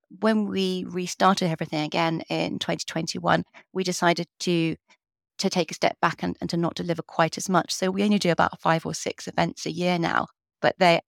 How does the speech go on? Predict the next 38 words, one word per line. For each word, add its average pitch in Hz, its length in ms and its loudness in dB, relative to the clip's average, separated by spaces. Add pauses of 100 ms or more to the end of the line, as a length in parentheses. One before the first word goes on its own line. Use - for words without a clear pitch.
(140)
absolutely 180 580 -2
incredible 165 480 -4
events 165 600 0
and 160 160 -2
we 160 80 -2
have 156 240 -8
great 170 280 0
audiences. 175 600 -4 (640)
And 233 120 8
one 330 140 10
of 403 60 0
the 320 100 6
reasons 220 580 4
for 196 120 -4
that 240 220 6
was 202 120 -4
because - 280 -6
actually 202 360 2
I'd 185 260 4
moved 190 320 -2
into 170 440 -2
writing 202 560 2 (400)
and, 170 440 4 (240)
and 170 280 0 (400)
that 170 220 6
was 165 100 -8
going 156 240 0
really 156 200 -2
well. 160 300 4
And 151 100 -2
I 160 60 0
wanted 160 320 -2
to 165 80 -4
have 147 160 -2
time 156 260 2
to - 140 -2
explore 156 540 -2 (260)
myself 156 420 4